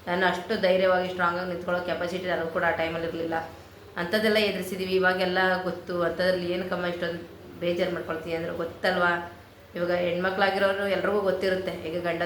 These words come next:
ದೂರ ಇದ್ರೆ ಅವ್ರಿಗೆ ಎಷ್ಟು ಫೀಲ್ ಆಗುತ್ತೆ ಏನು ಅನ್ನೋದೆಲ್ಲ. ಪ್ರತಿಯೊಂದು ಹೆಣ್ಣುಮಗಳ ಆಸೆನೂ ಡೆಲಿವರಿ ಹತ್ತತ್ರ ಇರಬೇಕಾದ್ರೆ ಗಂಡ ಜೊತೆಲೇ ಇದ್ಕೊಂಡು ಅವ್ರು ಹೇಗೆ ಸಮ ನೋಡಿಕೊಂಡು ನಾನಿದ್ದೀನಿ ಅಂತ ಜೊತೆಲಿ ಇರಬೇಕು ಅನ್ನೋದೇ ಅವ-, ಒಂದು ಪ್ರತಿಯೊಬ್ಬ ಹೆಣ್ಣುಮಗಳ ಆಸೆ ಅಲ್ವಾ.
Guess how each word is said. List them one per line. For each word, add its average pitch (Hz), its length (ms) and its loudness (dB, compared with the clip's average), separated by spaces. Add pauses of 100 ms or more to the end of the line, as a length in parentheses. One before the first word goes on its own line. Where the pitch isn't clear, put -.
ದೂರ 175 120 0
ಇದ್ರೆ 170 200 -2
ಅವ್ರಿಗೆ 170 200 -2
ಎಷ್ಟು 165 160 -8
ಫೀಲ್ 175 260 -4
ಆಗುತ್ತೆ 170 500 -2
ಏನು 175 540 -2 (420)
ಅನ್ನೋದೆಲ್ಲ. 175 360 0 (420)
ಪ್ರತಿಯೊಂದು 202 600 -4
ಹೆಣ್ಣುಮಗಳ 190 560 0
ಆಸೆನೂ 185 440 2 (580)
ಡೆಲಿವರಿ 175 360 2
ಹತ್ತತ್ರ 175 300 0
ಇರಬೇಕಾದ್ರೆ 170 580 -2
ಗಂಡ 175 240 0
ಜೊತೆಲೇ 165 380 0
ಇದ್ಕೊಂಡು 160 420 -4
ಅವ್ರು 160 260 -2
ಹೇಗೆ 170 380 -4
ಸಮ 170 140 -4
ನೋಡಿಕೊಂಡು 165 580 -2
ನಾನಿದ್ದೀನಿ 165 460 -2
ಅಂತ 170 100 -2
ಜೊತೆಲಿ 175 420 -2
ಇರಬೇಕು 175 320 -4
ಅನ್ನೋದೇ 170 440 -2 (380)
ಅವ-, 170 300 -2
ಒಂದು 165 460 0
ಪ್ರತಿಯೊಬ್ಬ 190 720 -2
ಹೆಣ್ಣುಮಗಳ 170 460 2 (120)
ಆಸೆ 156 320 -2
ಅಲ್ವಾ. 160 460 -2